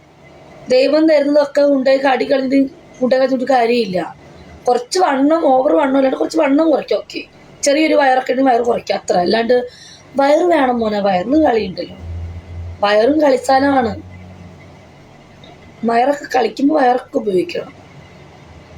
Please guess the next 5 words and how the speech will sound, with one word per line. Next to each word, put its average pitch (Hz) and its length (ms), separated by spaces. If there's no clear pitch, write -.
അല്ലെങ്കി 240 340
എന്ത് 247 380
സുഖം 202 580
സന്ദീപേ. 185 580
വയറ്റത്താണ് 208 680